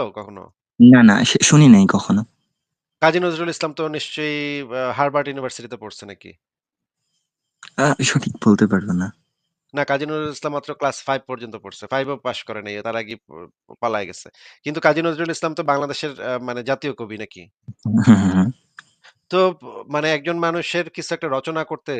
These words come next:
Speaker 1: তাইলে তার পড়ালেখাটা ইম্পর্টেন্ট কেন? পড়াশোনা ছাড়াও তো একজন মানুষ আশপাশ থেকে, তার পরিবেশ থেকে, তার আশপাশের মানুষ থেকে অনেক কিছু শিখতে পারে নাকি?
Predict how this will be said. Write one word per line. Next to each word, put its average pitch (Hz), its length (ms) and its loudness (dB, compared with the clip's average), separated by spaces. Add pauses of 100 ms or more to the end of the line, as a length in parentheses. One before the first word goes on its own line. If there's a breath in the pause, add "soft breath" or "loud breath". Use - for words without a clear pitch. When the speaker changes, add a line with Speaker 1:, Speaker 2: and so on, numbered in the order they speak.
(160)
Speaker 1:
তাইলে 123 380 -8
তার 131 240 -6
পড়ালেখাটা 151 760 -4
ইম্পর্টেন্ট 139 460 -8
কেন? 101 200 -12
পড়াশোনা 135 400 -6
ছাড়াও 143 320 -4
তো 160 120 -10
একজন 131 240 -8
মানুষ 127 260 -10 (640)
আশপাশ 160 480 2
থেকে, 127 260 -10 (100)
তার 123 180 -4 (400)
পরিবেশ 147 360 -6
থেকে, 131 240 -12
তার 123 200 -4
আশপাশের 120 440 -8
মানুষ 120 300 -10
থেকে 123 180 -14
অনেক 123 160 -10
কিছু - 180 -18
শিখতে - 260 -10
পারে 98 200 -14
নাকি? 98 260 -18